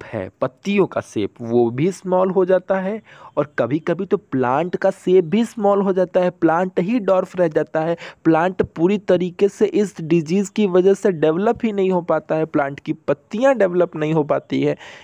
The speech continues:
ये सारी प्रॉब्लम आपका व्हाइट रस्ट ऑफ crucifer डिजीज़ क्रिएट कर देती है। तो ना प्लांट ही डेवलप हो, ना प्लांट ही, फंबल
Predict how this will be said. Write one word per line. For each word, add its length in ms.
ये 60
सारी 600
प्रॉब्लम 680
आपका 280
व्हाइट 460
रस्ट 300
ऑफ 140
crucifer 460
डिजीज़ 600
क्रिएट 340
कर 160
देती 360
है। 140
तो 160
ना 100
प्लांट 520
ही 180
डेवलप 480
हो, 80
ना 420
प्लांट 480
ही, 220
फंबल 400